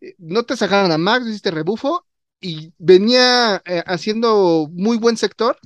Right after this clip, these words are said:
el primer sector lo hizo muy bien, el segundo sector ya había, estaba mucho mejor que, que, que Charles,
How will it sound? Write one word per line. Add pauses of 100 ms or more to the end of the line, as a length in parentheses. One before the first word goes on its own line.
(240)
el
primer
sector
lo
hizo
muy
bien, (320)
el
segundo
sector (100)
ya
había, (320)
estaba
mucho
mejor
que,
que,
que
Charles,